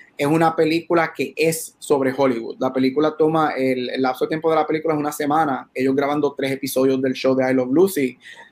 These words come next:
So, o sea, y vemos, es como WandaVision, los vemos en el estudio, el audience, grabando. So, es un show de Hollywood, una película de Hollywood para Hollywood. Y yo diría que si le voy a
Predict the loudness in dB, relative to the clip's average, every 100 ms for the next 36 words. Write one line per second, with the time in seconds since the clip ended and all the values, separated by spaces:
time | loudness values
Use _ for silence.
0 | -8 0 2 4 2 2 0 0 0 2
1 | 2 2 -2 0 2 4 4 4 2 0
2 | -2 -6 -4 -2 0 0 0 0 0 -2
3 | 2 6 6 6 4 4 -2 -8 _ -4
4 | -2 2 6 6 4 0 0 0 -6 -8
5 | -4 -2 0 0 0 0 0 0 -2 0
6 | 0 0 0 0 0 0 2 0 0 -2
7 | 0 0 2 2 2 2 0 0 -2 0
8 | 0 2 2 0 -4 -20 -20 -20 -20 _
9 | _ _ -2 2 2 0 4 4 4 2
10 | 2 2 2 2 -6 _ _ -14 -4 0
11 | 0 2 0